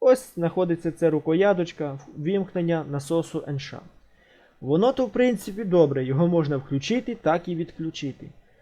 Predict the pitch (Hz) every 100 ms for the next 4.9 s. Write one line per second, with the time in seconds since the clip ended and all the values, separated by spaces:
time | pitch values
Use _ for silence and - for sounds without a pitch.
0 | _ _ 156 165 165 160 147 135 156 190
1 | 208 196 - 190 196 196 190 185 175 -
2 | _ _ _ _ _ _ _ _ _ _
3 | - 156 - _ _ _ - 143 143 143
4 | 147 147 135 135 135 - 123 120 110